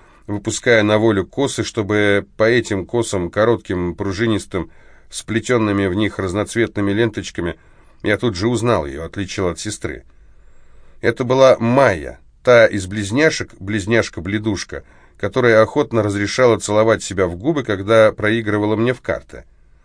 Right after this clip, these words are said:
Когда же проигрывал я, ей и ее хитрым подругам Олимпиаде и Саше,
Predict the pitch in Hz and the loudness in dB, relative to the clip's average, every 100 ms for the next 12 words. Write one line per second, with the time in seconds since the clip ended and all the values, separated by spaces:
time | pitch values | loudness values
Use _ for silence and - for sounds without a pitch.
0 | _ - _ _ _ _ - _ - 92 | _ -20 _ _ _ _ -20 _ -8 0
1 | 160 208 180 170 127 151 147 123 110 92 | 2 2 2 2 2 2 2 2 2 2
2 | 104 165 175 - 98 123 175 160 110 104 | 4 6 6 4 -2 2 2 2 -4 -4
3 | 101 113 - 131 104 98 87 101 113 113 | -2 -4 -4 -6 -4 -4 0 0 0 -2
4 | 98 90 98 101 90 110 107 85 85 87 | -2 -2 -2 -2 0 4 4 2 -6 -10
5 | - 156 175 101 | -2 0 0 -4